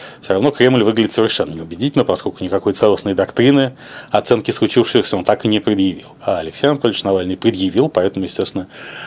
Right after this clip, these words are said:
безусловное лидерство в информационной гонке, в, в работе с общественным мнением здесь на его стороне. И вот, э,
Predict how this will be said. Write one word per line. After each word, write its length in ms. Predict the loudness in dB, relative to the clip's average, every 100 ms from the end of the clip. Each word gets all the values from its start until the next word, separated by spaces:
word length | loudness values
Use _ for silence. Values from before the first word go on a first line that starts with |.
| -14
безусловное 680 | -12 -2 0 2 4 4 4
лидерство 560 | 4 4 2 4 4 2
в 240 | -2 -2
информационной 720 | 0 2 2 2 2 4 2
гонке, 380 | 2 2 0 -4
в, 180 | -4 -4
в 440 | -4 -4 -10 -6
работе 300 | 0 4 4
с 80 | 2
общественным 460 | 0 2 2 2 0
мнением 260 | 0 0
здесь 320 | -2 -4 -6 -8 -14 -18 -10 -2
на 80 |
его 380 | 0 0 -2 -4 -10 -16 -12 -6
стороне. 520 | 0 2 2 0 -6
И 60 | -2
вот, 260 | 0 0 0
э, 420 | 4 6 6